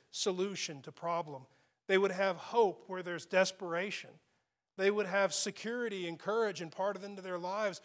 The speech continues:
where there's anxiety and fear. Uh, God has not only just called us to walk in light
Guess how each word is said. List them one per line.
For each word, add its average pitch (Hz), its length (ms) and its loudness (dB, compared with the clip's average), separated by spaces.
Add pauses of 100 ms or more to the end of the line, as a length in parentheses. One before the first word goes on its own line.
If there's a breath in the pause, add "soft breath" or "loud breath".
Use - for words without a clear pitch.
(160 loud breath)
where 180 120 -4
there's 180 180 -2
anxiety 175 840 -2
and 135 100 -20
fear. 214 420 -12 (1400)
Uh, 180 100 2 (240)
God 208 240 4
has 202 160 0
not 214 220 6
only 214 180 -2
just 180 240 -10
called 220 380 4
us 170 240 -4
to 175 160 -10
walk 202 420 4
in 156 240 -8
light 135 360 -10